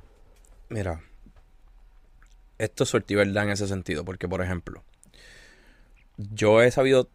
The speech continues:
que de, de lanzamiento, que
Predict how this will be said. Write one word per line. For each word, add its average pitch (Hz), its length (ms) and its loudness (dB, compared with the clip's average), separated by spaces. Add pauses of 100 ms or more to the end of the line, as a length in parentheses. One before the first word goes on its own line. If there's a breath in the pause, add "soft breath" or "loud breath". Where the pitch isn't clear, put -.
(140)
que 101 140 -2
de, 92 500 0
de 95 140 -10
lanzamiento, 101 600 -6 (880)
que 90 360 -2